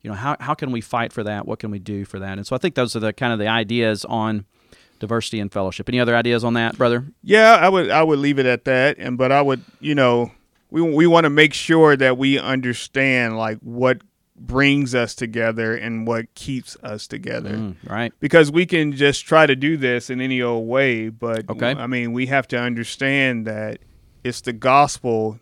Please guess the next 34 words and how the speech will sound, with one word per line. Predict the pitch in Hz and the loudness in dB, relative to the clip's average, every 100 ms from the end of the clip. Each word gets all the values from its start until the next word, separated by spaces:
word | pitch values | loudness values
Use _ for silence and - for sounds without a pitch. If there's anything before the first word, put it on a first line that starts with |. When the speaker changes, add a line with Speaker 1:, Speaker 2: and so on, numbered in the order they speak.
| - | -8
Speaker 2:
that | 120 | -2
actually | 117 120 - 123 | 0 0 -2 -8
brings | 107 120 123 120 113 | -4 -2 -2 -2 -4
us | 117 110 | -6 -6
together | - 107 120 123 117 110 | -10 -4 -2 -2 -2 -6
and | 113 113 | -8 -8
Speaker 1:
Right. | 107 104 117 | -6 -4 -4
Speaker 2:
keeps | 107 | -4
us | 117 - | -8 -8
together. | 113 117 113 113 | -10 -8 -6 -8
'Cause | 127 | -6
I, | 127 123 120 | -6 -4 -8
I, | 120 - | -10 -8
what | 139 147 | -4 -2
we | 139 | -2
see | - 202 196 | -4 -4 0
in | 175 139 | 0 -2
the, | 120 113 - | -4 -6 -10
in | - 139 | -8 -6
the | 117 | -6
world | 120 139 165 165 117 110 120 _ _ _ _ _ _ | -4 2 4 6 4 0 -10 _ _ _ _ _ _
is | - 131 | -10 -4
that | 135 131 | 0 0
we're | 123 135 135 | 2 2 2
trying | - 151 151 | 0 0 0
to | 143 | 0
find | - 143 135 131 123 | -2 -2 0 0 0
unity | 135 139 127 117 117 120 | 0 0 0 -4 -6 -8
in, | 113 117 117 117 - - | -8 -8 -8 -10 -14 -16
in | - 123 120 120 | -10 -6 -6 -4
areas | 135 135 131 123 117 - | 0 2 2 0 -4 -8
to | 127 | -8
where | 120 120 120 117 | -4 -2 0 -2
that, | 117 117 | -6 -8